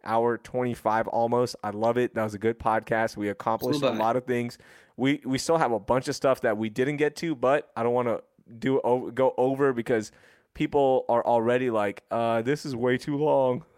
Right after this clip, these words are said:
Speaker 1: Okay, ten minute podcast, please. Jose,
Speaker 2: You'll
Speaker 1: good
Speaker 2: talk
Speaker 1: job.
Speaker 2: too much about Elton John.
Speaker 1: Yeah. Elton John. Hey, man. Oh, by the way, the best part of that,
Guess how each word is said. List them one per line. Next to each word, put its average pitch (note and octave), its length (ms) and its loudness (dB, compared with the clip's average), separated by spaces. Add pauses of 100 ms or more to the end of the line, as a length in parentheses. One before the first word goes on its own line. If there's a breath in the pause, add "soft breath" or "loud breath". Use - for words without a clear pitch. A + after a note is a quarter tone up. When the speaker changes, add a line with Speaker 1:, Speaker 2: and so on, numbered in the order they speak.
(120)
Speaker 1:
Okay, C3+ 460 0 (400)
ten D#3+ 220 -2
minute D3 180 0
podcast, D3 540 0
please. B2+ 320 -2 (480 loud breath)
Jose, C#3 200 2
Speaker 2:
You'll F#3 140 6
Speaker 1:
good - 60 2
Speaker 2:
talk G3+ 100 6
Speaker 1:
job. A#2 140 4
Speaker 2:
too G#3 120 4
much G3+ 220 4
about G3 240 4
Elton F#3+ 260 2
John. F3 440 4 (420)
Speaker 1:
Yeah. B2 460 2 (440)
Elton F3+ 220 2
John. D#3 120 -8 (180)
Hey, A#3+ 240 6
man. G3+ 440 4
Oh, C3+ 140 6
by C3 160 4
the C#3+ 100 4
way, C#3 120 2
the A#2 100 -4
best B2 320 0
part B2+ 220 2
of C3+ 140 0
that, C#3 280 0